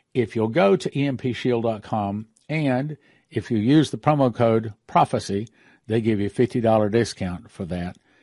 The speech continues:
And my understanding is that it, i-, if you don't have it, it fries every computer chip in your car,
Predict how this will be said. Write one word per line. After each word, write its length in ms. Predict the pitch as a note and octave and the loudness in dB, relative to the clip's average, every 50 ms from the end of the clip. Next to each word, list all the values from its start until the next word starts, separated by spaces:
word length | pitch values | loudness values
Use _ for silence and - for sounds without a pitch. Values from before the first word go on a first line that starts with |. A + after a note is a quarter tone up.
| _ _ _ _ _ _ | _ _ _ _ _ _
And 540 | - G#2+ G#2 G#2 G2+ G2+ G2+ G2 G2 G2 - - _ _ _ _ _ _ _ _ _ _ _ _ - - _ _ _ _ _ _ _ _ _ _ _ _ _ _ _ _ _ _ _ _ _ _ _ _ _ - | -8 -4 -2 -2 0 0 -2 -2 -4 -4 -8 -10 _ _ _ _ _ _ _ _ _ _ _ _ -18 -18 _ _ _ _ _ _ _ _ _ _ _ _ _ _ _ _ _ _ _ _ _ _ _ _ _ -6
my 260 | G#2+ G#2+ A2+ B2+ D#3 | 0 2 4 6 6
understanding 640 | F3 D#3+ B2 - - - - D3 F3+ F#3 C3+ G#2 F#2 | 6 4 2 -2 -2 -2 0 2 2 2 2 0 0
is 320 | F#2+ F#2+ F#2+ G2+ G2 F#2 | 0 0 0 0 0 -2
that 200 | - A2 G2+ G2 | -2 -2 -2 -2
it, 180 | G#2 G2+ G2 F#2 | 0 -2 -2 -2
i-, 480 | - G#2 G2+ G2+ G2+ G2 F#2+ G2 G#2 G2 | -2 -2 0 0 0 -2 -4 -4 -4 -4
if 140 | F2+ - | -2 0
you 60 | G#2+ G2 | 2 4
don't 180 | C3+ D3 B2 | 4 4 2
have 420 | A2 - - C3+ D#3 E3 C#3 G2+ G2 | 0 0 2 4 6 6 4 4 0
it, 140 | G2 - | -4 -8
it 120 | - G#2+ - | -10 -16 -14
fries 540 | _ - A#2+ A#2+ C3+ C#3 C3 A2 - - - - | _ -2 2 4 4 4 4 2 -2 -6 -10 -4
every 260 | A#2 B2 C3+ D3+ C3 | -4 -4 -2 -4 -6
computer 480 | - - - F#2 - - B2 C3 C#3 B2 | -8 -8 -10 -10 -6 -4 -4 -4 -4 -6
chip 400 | - - - G2+ F#2+ - - - | -8 -4 -4 -4 -4 -4 -8 -12
in 80 | F2 D#2+ | -10 -10
your 120 | E2+ E2+ | -10 -10
car, 440 | - - A#2+ C3+ C#3+ G2+ F#2 A2 | -6 0 2 2 2 2 0 -8